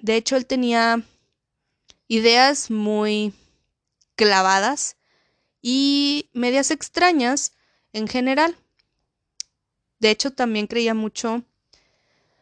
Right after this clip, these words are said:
o estudiaba mucho más bien la filosofía oriental, por lo mismo que también creía mucho en el esoterismo.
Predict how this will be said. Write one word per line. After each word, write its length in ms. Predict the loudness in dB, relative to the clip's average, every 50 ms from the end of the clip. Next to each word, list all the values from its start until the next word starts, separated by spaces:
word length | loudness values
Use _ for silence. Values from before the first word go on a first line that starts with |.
| _ _
o 140 | 2 4 4
estudiaba 460 | 4 2 -2 0 2 2 2 4 4
mucho 280 | 2 0 0 -2 -4
más 180 | -2 -2 -2 0
bien 180 | 0 0 -2 -2
la 60 | -4
filosofía 480 | -4 -4 -4 -2 -2 -4 -2 0 0 0
oriental, 500 | 2 0 -2 -2 -2 -2 -2 -2 -4 -6 _ _ _ _ _ _ _ _ _ _ _ _ _ _ _ _ _ _ _ -20 -8 -4
por 140 | 0 0 2
lo 60 | 2
mismo 400 | 0 0 0 0 0 -2 -2 -4 -6 _ _ _ _ _ _ _ _ -16 -12
que 100 | -10 -6
también 280 | -4 -4 -4 -4 -4
creía 220 | -2 0 0 0 0
mucho 340 | 0 -2 -2 -2 -2 0
en 80 | 0 0
el 180 | 0 -2 -2 -2
esoterismo. 760 | -2 -4 -4 -4 -6 -6 -4 -2 -2 -2 -2 -2 -4 -6